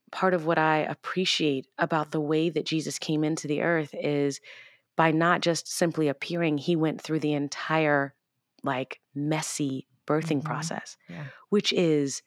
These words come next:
Speaker 1: extremely messy and intimate. And, you know, it just, it requires so much.
Speaker 2: Mm-hmm.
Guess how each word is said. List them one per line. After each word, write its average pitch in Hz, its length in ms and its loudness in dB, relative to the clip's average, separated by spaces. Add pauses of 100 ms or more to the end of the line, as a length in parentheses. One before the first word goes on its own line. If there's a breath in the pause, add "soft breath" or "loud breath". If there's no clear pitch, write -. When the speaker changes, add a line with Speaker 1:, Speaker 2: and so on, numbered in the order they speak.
(240)
Speaker 1:
extremely 202 680 0
messy 139 640 -2 (340 loud breath)
and 135 220 -8
intimate. 175 640 0 (160)
And, 156 520 0 (380 loud breath)
you 180 140 0
know, 156 400 2
it 160 140 -4
just, - 280 -2 (120)
it 156 120 -2
requires 170 540 0
so 156 220 0
much. 180 520 -2 (140)
Speaker 2:
Mm-hmm. 151 280 -10